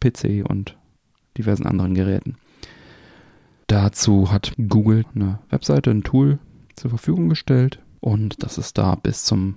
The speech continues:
einunddreißigsten Dezember diesen Jahres, also zwanzig dreiundzwanzig, zur Verfügung, dass ihr das anklicken könnt. Ich werde es natürlich verlinken auf der Webseite in den Shownotes.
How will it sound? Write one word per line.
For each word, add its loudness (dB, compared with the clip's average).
einunddreißigsten -2
Dezember 2
diesen 0
Jahres, 0
also -2
zwanzig -8
dreiundzwanzig, -2
zur -6
Verfügung, 2
dass -8
ihr -8
das -12
anklicken -4
könnt. -2
Ich -6
werde -4
es -8
natürlich -8
verlinken 2
auf -4
der -2
Webseite -2
in -6
den -2
Shownotes. 0